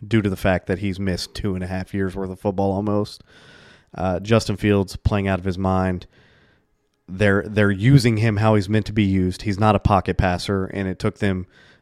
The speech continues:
uh, almost, it took them over half the season to figure it out. They finally realized he's better on the run, so that's what they're doing. They're moving the pocket. They're moving him around, uh, a lot more motion, and he's been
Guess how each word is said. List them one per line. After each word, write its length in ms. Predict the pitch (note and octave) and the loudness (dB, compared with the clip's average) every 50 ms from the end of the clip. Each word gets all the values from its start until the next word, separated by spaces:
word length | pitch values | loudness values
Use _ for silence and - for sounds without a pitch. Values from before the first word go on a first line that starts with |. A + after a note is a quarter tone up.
| _ _ | _ _
uh, 220 | - G2+ G2+ G2 - | -4 0 0 0 0
almost, 680 | - - G2 G#2+ G#2 G#2 G#2 G2 F#2+ - - - - - _ _ _ _ _ _ _ _ - | 0 2 2 2 4 2 2 0 0 -2 -6 -12 -16 -20 _ _ _ _ _ _ _ _ -16
it 320 | A#2 E2+ - G#2 A#2+ A#2 | -14 -14 -8 -6 -4 0
took 160 | - C#3 B2 | 0 0 2
them 140 | - B2+ A#2+ | 2 4 4
over 160 | A#2 G#2+ G#2 | 4 4 4
half 200 | F#2 A2 A2+ G#2+ | 4 4 2 2
the 80 | - G#2+ | 2 -2
season 280 | - - A2 G2 F#2+ G2+ | 0 0 0 0 0 -2
to 40 | |
figure 280 | - - G#2 F#2 F#2+ G2 | 0 0 0 2 2 2
it 80 | F#2+ F#2 | 2 2
out. 280 | F2+ F2 F2+ - - _ _ _ _ _ _ | 0 0 -2 -6 -8 _ _ _ _ _ _
They 100 | - G2 | -4 -4
finally 380 | - - A2 G#2 G#2 G#2+ G#2 G2+ | 0 2 2 2 4 2 2 2
realized 460 | G2+ G2+ G2+ G2 F#2+ F#2+ F#2+ - - | 4 4 4 4 4 2 0 0 -2
he's 120 | A2 F#2+ | -4 -4
better 280 | F2+ G2 G2 G2 G#2 G#2 | 0 0 2 4 4 4
on 80 | G#2 A2+ | 4 4
the 80 | A2+ | 4
run, 320 | G2+ G2 F#2 F2+ F#2 F#2 - | 4 2 2 2 0 -2 -4
so 100 | - G2+ | -6 -4
that's 220 | F2+ F2+ - - | -4 -4 -4 -6
what 100 | G2+ - | -4 -4
they're 80 | G#2 G2 | -4 -2
doing. 320 | F#2 A2+ G#2+ G2+ F#2 F2 | 2 2 2 2 2 0
They're 80 | F2+ F2+ | -2 -2
moving 300 | F#2 G2 F2+ G#2 G2+ F#2 | -2 -2 -2 -2 -4 -4
the 80 | F2+ | -2
pocket. 340 | - G#2+ G2 F2+ - G2 - | 0 0 0 0 -2 -6 -8
They're 100 | - F2+ | -6 -6
moving 280 | F#2 F#2+ F#2 F#2 F#2+ F2+ | -4 -4 -4 -4 -4 -6
him 160 | G2+ G2 G2 | -4 -4 0
around, 420 | F#2+ G2 G2 G2 F#2+ F#2 F#2 - - - - - - - - _ _ | 0 2 2 2 2 0 -2 -4 -8 -16 -20 -20 -20 -20 -20 _ _
uh, 60 | F#2 F2+ | -4 -2
a 120 | F2+ F2+ | -2 0
lot 160 | F#2 F#2 F#2 | 0 -2 0
more 160 | G2 G2+ G2+ | 0 0 0
motion, 640 | G2+ G#2 G#2+ G#2 F#2+ - - G2 F2+ F2 F#2 A#2 - - | 2 4 4 4 4 4 0 -2 -4 -4 -6 -10 -12 -10
and 160 | - G#2 F#2+ | -10 -8 -6
he's 200 | G#2 G#2 F#2+ F2+ | -6 -6 -6 -4
been 380 | G2 G#2+ G2 F#2+ F2+ F2+ G2 | -2 -2 -2 -2 -4 -8 -12